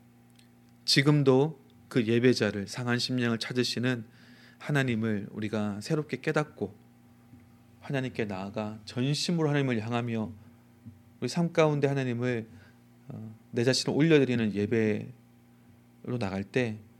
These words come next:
그 가운데 신비롭게 일하시는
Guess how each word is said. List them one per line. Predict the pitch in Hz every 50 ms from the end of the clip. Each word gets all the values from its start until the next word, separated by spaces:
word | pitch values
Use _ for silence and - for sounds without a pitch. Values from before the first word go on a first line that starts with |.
| - - - -
그 | - - 113
가운데 | 117 120 120 120 120 113 127 123 117 107 104 - - _ _ _ _ _ _ _ _ _ _ _ -
신비롭게 | - - - - - 185 190 190 175 190 196 190 185 190 - 147 117
일하시는 | 107 107 104 101 - - 104 98 98 104